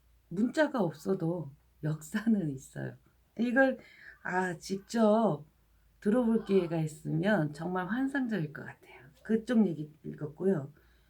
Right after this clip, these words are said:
미크로네시아의 캐롤라인 제도. 그 태평양에 보면 섬들이 많잖아요. 이렇게 무슨 제도, 무슨 제도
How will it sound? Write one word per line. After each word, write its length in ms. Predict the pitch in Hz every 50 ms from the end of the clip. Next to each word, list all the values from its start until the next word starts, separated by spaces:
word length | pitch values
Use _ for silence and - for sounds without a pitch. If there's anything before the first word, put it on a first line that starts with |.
| _ _ - _ _
미크로네시아의 1080 | - 208 208 - 269 269 269 240 220 202 196 196 196 - 196 185 180 180 190 220 220
캐롤라인 600 | 220 - - 311 285 269 254 233 214 208 202 190
제도. 400 | - - 147 135 135 147 147 131 - _ _ _ _ _ _ - - - - _ _ _
그 680 | - - 240 240 233 233 233 226 220 214 214 208 202 202 -
태평양에 540 | - 349 359 - 370 381 370 349 330 302 214
보면 460 | 214 214 214 220 233 240 220 196 196
섬들이 720 | - - - 330 339 330 269 - 240 226 220 214 208 220
많잖아요. 800 | 214 - - 196 - - - 226 202 190 180 190 233 247 208 196 - _ _ _
이렇게 200 | 190 196 - 208 175
무슨 480 | 156 151 165 - - 180 175 170 165
제도, 300 | - 160 165 160 160 -
무슨 320 | - - - 151 - - 165
제도 160 | 151 156